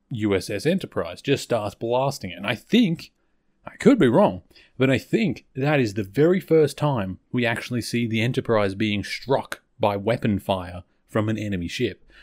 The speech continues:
We've seen them fire at enemy ships and at alien entities and scan things and be in danger from radiation and other things, but I don't think as of yet we've had a full-on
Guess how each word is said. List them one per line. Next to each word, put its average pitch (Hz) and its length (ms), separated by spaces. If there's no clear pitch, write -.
We've 120 240
seen 175 320
them 131 140
fire 110 360
at 127 320
enemy 95 300
ships - 380
and 95 100
at 95 80
alien 98 380
entities 131 560
and 98 180
scan 113 400
things 101 340
and 101 120
be 101 160
in 98 100
danger 101 380
from 104 180
radiation 104 580
and 98 80
other 147 200
things, 104 260
but 107 100
I 107 60
don't 202 280
think 151 220
as 135 160
of 101 140
yet 123 340
we've 123 120
had 120 160
a 107 60
full-on 123 680